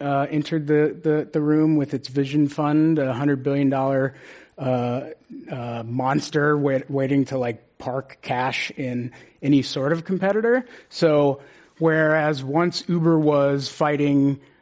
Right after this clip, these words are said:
uh, maybe one or two competitors, now it's fighting competitors, uh, across multiple continents and burning tons of money doing that. And so the Uber,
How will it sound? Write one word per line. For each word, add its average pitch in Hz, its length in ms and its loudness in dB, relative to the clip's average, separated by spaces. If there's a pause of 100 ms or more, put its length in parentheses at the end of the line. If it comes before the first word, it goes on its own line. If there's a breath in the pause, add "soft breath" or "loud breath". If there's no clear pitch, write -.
(160)
uh, 127 460 -2
maybe 143 300 0
one 147 720 2
or 139 160 -4
two 165 280 -2
competitors, 135 580 -2
now 135 200 0
it's 131 120 -6
fighting 135 360 0
competitors, 131 600 -4
uh, 131 220 -2
across 131 440 -6
multiple 131 420 -2
continents 131 760 -4 (320 loud breath)
and 127 180 -4
burning 135 440 0
tons 131 260 -4
of 120 60 -8
money 127 260 -2
doing 123 340 0
that. - 300 -16
And 139 160 -4
so 135 440 2 (320 loud breath)
the 156 120 2
Uber, 170 640 4